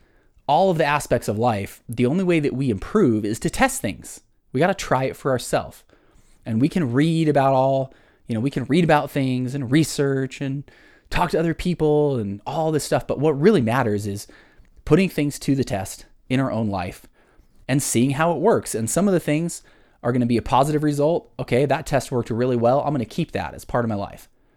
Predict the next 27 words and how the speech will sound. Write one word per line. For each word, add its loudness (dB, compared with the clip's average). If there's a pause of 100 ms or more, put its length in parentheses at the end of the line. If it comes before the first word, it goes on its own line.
(420)
I'm -6
gonna -2
take -2
that 4
on 0
as -6
part -2
of 0
the 0
way 2
that -2
I -4
do -6
things. -16 (580)
Sometimes -4
you're -2
gonna 0
do 4
a 2
test 2
and -4
it's -6
gonna -6
be -6
like, -6
"Oh 0
shit, -4